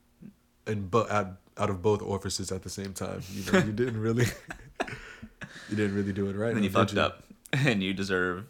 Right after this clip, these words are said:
Speaker 2: a pay deduction. <laughs>
Speaker 1: Absolutely. However, the health inspector would be on that ass.
Speaker 2: You better flip over those fucking to-go boxes.
Speaker 1: Oh.
Speaker 2: Or otherwise they're gonna let you know, and
Speaker 1: Flip
Speaker 2: they're gonna
Speaker 1: over the
Speaker 2: dock you.
Speaker 1: to-go boxes.
Speaker 2: Mm-hmm.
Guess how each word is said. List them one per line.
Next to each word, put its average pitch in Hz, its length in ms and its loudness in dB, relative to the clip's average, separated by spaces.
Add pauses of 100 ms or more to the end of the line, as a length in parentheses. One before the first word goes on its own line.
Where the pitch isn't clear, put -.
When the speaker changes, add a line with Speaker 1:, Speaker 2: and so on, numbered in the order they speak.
(260)
Speaker 2:
a 92 80 0
pay 92 220 -4
deduction. - 500 -8 (260)
<laughs> - 300 -10
Speaker 1:
Absolutely. 98 580 -4 (1600)
However, 104 360 -2
the 98 100 -2
health 107 160 2
inspector 101 360 -4
would 95 160 -4
be 98 200 -8
on 101 220 -2
that 95 220 -6
ass. 92 440 -10 (400)
Speaker 2:
You 101 80 -6
better 104 160 4
flip 107 160 -4
over 101 160 0
those 95 160 2
fucking 98 260 -2
to-go 95 240 0
boxes. 80 460 -2 (100)
Speaker 1:
Oh. 101 300 -4
Speaker 2:
Or 92 60 -6
otherwise 90 360 -4
they're 87 80 -6
gonna 82 180 -6
let 73 140 -4
you 73 80 -6
know, 80 340 -4
and 120 80 -12
Speaker 1:
Flip 135 120 4
Speaker 2:
they're 117 80 6
gonna - 0 -
Speaker 1:
over 117 100 8
the 82 120 8
Speaker 2:
dock - 80 -4
you. 65 80 -2
Speaker 1:
to-go 110 140 2
boxes. 90 520 -8 (240)
Speaker 2:
Mm-hmm. 107 300 -4